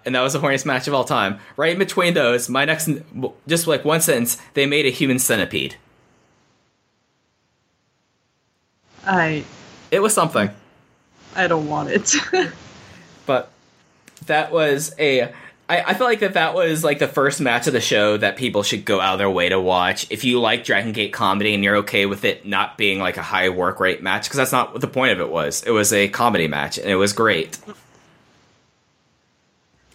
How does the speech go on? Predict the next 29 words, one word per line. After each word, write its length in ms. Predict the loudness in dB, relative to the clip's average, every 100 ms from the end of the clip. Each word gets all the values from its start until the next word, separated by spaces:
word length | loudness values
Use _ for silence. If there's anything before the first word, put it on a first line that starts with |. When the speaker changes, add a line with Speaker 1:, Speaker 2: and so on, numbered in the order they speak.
| _
Speaker 1:
So. 220 | -12 -12 _ -8
Speaker 2:
But 240 | -2 0 2
I, 180 | 2 2
it's, 160 | 0 0
I 120 | 0 0
think 180 | 0
it's 140 | 0 0
a 40 |
match 300 | 0 0 0
that 160 | 0 2
a 80 | 2
lot 240 | 2 0
of 60 | 0
people 260 | 0 2
were 80 | 0
kind 260 | 0 -2 0
of 460 | -2 -4 -10 -20 -20 -20 -20 -20 _ _ _ _ _ _ _ _ _ _ _ _ _ _ _ _ _ -6
not 320 | -2 0 0 0
down 320 | 2 2 2
on, 180 | 2 2
but, 100 | 2
like, 140 | 0 -2 -4
either 280 | 0 2 2
didn't 300 | 2 0 0
care 260 | 0 0
for 320 | 0 0 2 2
or 60 |
fou-, 340 | 0 0 0 -2
fou-, 300 | 0 0